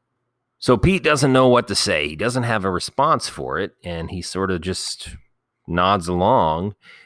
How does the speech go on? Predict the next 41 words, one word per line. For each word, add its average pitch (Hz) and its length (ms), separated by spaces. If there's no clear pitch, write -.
and, 78 800
you 85 120
know, 73 100
he 95 160
had 85 160
just - 300
been 95 180
with 82 160
Lily 80 480
that 76 260
night 80 500
when, 78 800
when 82 180
Jeffy 78 300
came 80 260
back 80 180
from 82 120
being 80 220
out 80 120
of 85 100
town. 90 200
In 73 80
fact, - 320
uh, 69 260
one 78 200
of 73 60
the 80 100
other 80 220
ladies 80 320
that 69 80
was 67 140
with 131 160
them, 85 200
one 82 100
of 80 60
the 82 80
other 80 180
workers, 82 640
um, 78 300
who's 80 220
there, 82 360